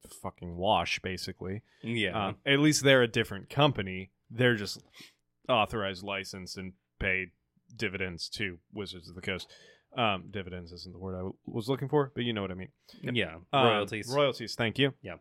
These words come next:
Speaker 1: Um, paying royalties to Wizards of the Coast, so at that point,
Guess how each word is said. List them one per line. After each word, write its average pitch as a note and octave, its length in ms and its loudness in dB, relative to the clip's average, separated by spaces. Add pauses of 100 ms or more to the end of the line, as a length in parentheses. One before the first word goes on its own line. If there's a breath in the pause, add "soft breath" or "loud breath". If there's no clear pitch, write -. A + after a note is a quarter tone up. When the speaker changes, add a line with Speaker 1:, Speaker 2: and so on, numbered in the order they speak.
(600)
Speaker 1:
Um, A2+ 340 4
paying A#2+ 300 2
royalties G#2+ 560 0
to A2+ 220 0
Wizards G2 300 -4
of - 20 -10
the F#2 80 -10
Coast, A#2 340 4
so G#2 120 0
at - 80 -6
that B2 180 2
point, G2+ 320 -2